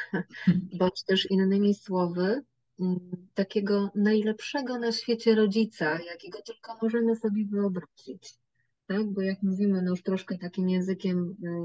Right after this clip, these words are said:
e, rozumiem analizy transakcyjnej, choć nie tylko, no mamy w sobie tą pozycję dorosłego, który mówi: "W ogóle zaraz, no co tu się dzieje?", on jest taki konkretny i taki samostanowiący.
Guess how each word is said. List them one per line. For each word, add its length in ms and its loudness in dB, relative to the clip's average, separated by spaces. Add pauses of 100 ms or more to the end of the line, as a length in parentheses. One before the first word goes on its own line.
(220)
e, 40 -4
rozumiem 400 0
analizy 420 -2
transakcyjnej, 840 -6
choć 200 -8
nie 100 0
tylko, 480 -4
no 180 -4
mamy 280 0
w 80 -6
sobie 340 -2
tą 220 -4
pozycję 680 -8 (520)
dorosłego, 1000 -2
który 240 -4
mówi: 300 -6
"W 60 -10
ogóle 360 -6
zaraz, 520 -4
no 80 -6
co 160 -6
tu 140 -10
się 200 -12
dzieje?", 480 -4
on 80 -12
jest 160 -16
taki 220 -14
konkretny 840 -10
i 40 -14
taki 340 -16
samostanowiący. 1200 -12